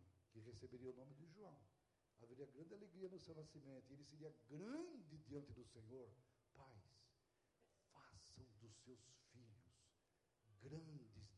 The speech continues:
diante do Senhor. Não queira que eles sejam grandes na sociedade. Não queira que o seu filho seja um milionário, se Deus quer fazer dele um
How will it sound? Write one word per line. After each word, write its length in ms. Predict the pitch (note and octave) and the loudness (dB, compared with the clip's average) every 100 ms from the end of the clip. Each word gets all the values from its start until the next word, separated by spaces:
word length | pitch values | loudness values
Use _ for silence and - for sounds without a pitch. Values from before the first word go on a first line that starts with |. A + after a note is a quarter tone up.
| G#2 | 2
diante 220 | A2 G#2 | 2 4
do 120 | G2 | 0
Senhor. 260 | - - - F#2+ F2 - - - - - - - - - - - - | 0 0 0 -2 -6 -6 -10 -14 -20 -20 -20 -20 -20 -20 -20 -20 -8
Não 160 | A3 C4+ - - | 0 0 0 -2
queira 180 | A#3+ G3+ | 0 0
que 100 | F#3 | -2
eles 120 | D#3+ | 0
sejam 240 | F3 D#3 D3+ - | 0 0 -4 -6
grandes 360 | F3 F#3+ - - | -2 -2 -2 -4
na 100 | - | -4
sociedade. 840 | - B2 G#2 B2 G#2 G#2 G#2 G2+ - - - - - | -4 -4 -2 -2 0 2 2 0 -4 -8 -14 -14 2
Não 200 | E4+ F4+ - - - | 8 8 6 -4 0
queira 340 | D#4+ D#4+ C4+ - | 4 6 4 2
que 120 | A#3 | -2
o 40 | |
seu 160 | - A3+ | 2 0
filho 220 | - A3 | 2 0
seja 300 | D3+ G#3+ E3+ | 2 0 0
um 100 | F3+ E3+ F3 | -2 -2 -2
milionário, 920 | F#3 E3+ C3 G2+ G2+ D#3 C#3 A2+ G#2+ - - | 0 2 2 0 2 2 2 0 0 -2 -4
se 140 | C#3 | 0
Deus 220 | B2+ C#3+ | 4 4
quer 140 | - C#3 | 4 0
fazer 260 | B2+ B2 | 2 2
dele 240 | B2 C3 C3+ | 0 0 0
um 120 | B2+ | -2